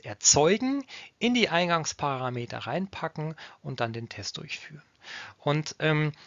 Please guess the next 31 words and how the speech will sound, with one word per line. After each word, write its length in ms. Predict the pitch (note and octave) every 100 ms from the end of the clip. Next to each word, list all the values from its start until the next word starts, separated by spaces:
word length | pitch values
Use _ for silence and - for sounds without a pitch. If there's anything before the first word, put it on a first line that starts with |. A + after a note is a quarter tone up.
| -
das 200 | E3+ -
macht 280 | E3+ - -
jetzt 260 | D#3 -
den 200 | D3+ D#3
gesamten 560 | C#3+ C3 C#3 G3+ - F3
Unit-Test 760 | C#3+ F#3 B3+ - - G#3 -
durchaus 460 | F3+ G3+ - E3 -
aufwendig, 920 | - D#3+ G3 - A#2 B2 F#3+ B3 - - - -
weil 160 | C3 D3
ich 180 | - -
eben 380 | D#3+ F3 F3+
die 80 | D3+
komplette 460 | - C#3 C#3+ D3+ -
Umgebung 680 | C#3 A#2+ F#3 A#3+ G#3 B2+ C3+
für 460 | - - A3+ C4
diese 500 | - G3+ G#3+ G3 -
einzelne 480 | D3 D#3+ F3 - C3
Unit, 460 | C3 C3+ G#3+ C4+ -
für 160 | D#3
diese 300 | D3+ D3 D3
einzelne 340 | C#3 C3+ - A#2+
Funktionalität 960 | B2+ B2 - A2+ G#2+ A2 B2+ F3 G3+ - - - -
immer 340 | - F#3+ F#3+
gleich 380 | F3+ C#3 D3+ -
aufbauen 440 | C#3 - - G#2+ A2+ B2
muss. 240 | - - - - -
Und 200 | C#3+ C#3+
das 120 | -
kann, 300 | D3+ D#3+ C#3
wie 80 | C3
gesagt, 420 | A#2+ C3 -